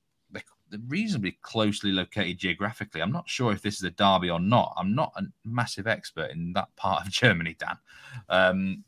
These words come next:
but I think it'll be a good game. I think both will trade some punches back and forth. I think both teams scoring. It could be like a two-all draw. It just screams out goals to me, um, as the whole of the Bundesliga is right now. Um, there's a ridiculous stat, which I'm gonna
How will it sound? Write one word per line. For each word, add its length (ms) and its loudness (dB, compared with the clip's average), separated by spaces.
but 120 2
I 100 6
think 180 2
it'll 100 -4
be 100 6
a 40 2
good 180 4
game. 180 4
I 40 4
think 200 -2
both 360 4
will 460 4
trade 280 2
some 200 0
punches 480 -2
back 180 6
and 100 2
forth. 420 2
I 80 0
think 260 0
both 240 0
teams 240 0
scoring. 500 2
It 160 -6
could 140 -4
be 100 -2
like 220 -2
a 40 -2
two-all 460 0
draw. 360 -2
It 120 -2
just 320 0
screams 560 2
out 240 2
goals 360 -2
to 80 -8
me, 360 -4
um, 420 2
as 200 0
the 100 -2
whole 220 4
of 60 0
the 80 0
Bundesliga 640 0
is 140 -6
right 220 0
now. 340 -2
Um, 560 -2
there's 160 -8
a 60 0
ridiculous 480 -4
stat, 320 0
which 160 -12
I'm 80 -8
gonna 160 -8